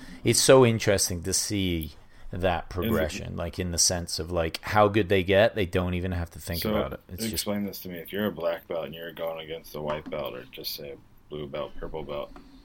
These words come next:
Speaker 2: are you not getting tapped at all, zero out of a hundred times?
Speaker 1: <laughs> No, never. No,
Speaker 2: Oh, okay.
Speaker 1: no, never. I think I've seen a blue belt tap a black belt once,
Speaker 2: Okay.
Speaker 1: and it was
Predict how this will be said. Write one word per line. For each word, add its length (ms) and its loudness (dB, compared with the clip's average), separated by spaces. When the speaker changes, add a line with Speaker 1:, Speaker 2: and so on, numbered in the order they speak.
Speaker 2:
are 80 -6
you 200 -2
not 300 -4
getting 240 -8
tapped 380 -10
at 220 -8
all, 240 -4
zero 380 -10
out 80 -14
of 60 -16
a 120 -16
hundred 320 -12
times? 440 -14
Speaker 1:
<laughs> 100 4
No, 140 12
never. 540 8
No, 580 4
Speaker 2:
Oh, 60 -6
okay. 80 -6
Speaker 1:
no, 400 -2
never. 540 -2
I 120 10
think 220 4
I've 180 10
seen 260 4
a 60 4
blue 320 2
belt 260 8
tap 220 0
a 40 -4
black 360 0
belt 200 0
once, 580 -2
Speaker 2:
Okay. 540 -6
Speaker 1:
and 80 4
it 60 2
was 400 4